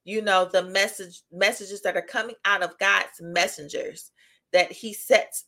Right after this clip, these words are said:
in particular places. And the thing about God's messengers is, is that if you are not in, in, in place where he has sent you,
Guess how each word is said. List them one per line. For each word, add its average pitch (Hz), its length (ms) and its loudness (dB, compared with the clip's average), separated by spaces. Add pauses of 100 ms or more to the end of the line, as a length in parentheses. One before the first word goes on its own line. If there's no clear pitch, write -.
(100)
in 185 360 0 (220)
particular 175 640 0 (100)
places. 247 580 -4 (400)
And 196 120 0
the 180 80 4
thing 294 300 0
about 269 440 4 (180)
God's 214 380 2
messengers 202 720 -2
is, 165 380 -2 (280)
is 208 160 -2
that 185 260 6
if 202 200 0
you 254 320 -4
are 254 200 4
not 233 260 2 (160)
in, 220 340 -4
in, 196 180 -2
in 175 240 -4
place 247 640 -4 (460)
where 220 220 0
he 269 200 -6
has 190 200 -2
sent - 480 -6
you, 143 320 -10